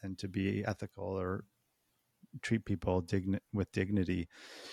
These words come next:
But in relationship, as you say, those things get so blurred, or, or they can, obviously.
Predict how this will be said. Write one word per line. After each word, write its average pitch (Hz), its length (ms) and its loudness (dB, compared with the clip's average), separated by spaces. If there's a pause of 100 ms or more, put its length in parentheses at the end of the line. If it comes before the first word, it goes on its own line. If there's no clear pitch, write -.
(280)
But 123 320 12
in 131 240 12
relationship, 127 720 12
as 107 180 12
you 107 60 4
say, 104 440 10 (800)
those 131 260 12
things 156 320 10
get 120 200 12
so 127 720 12 (220)
blurred, 110 720 12 (180)
or, 135 160 12
or 139 120 10
they 120 160 10
can, 123 540 10
obviously. 104 680 2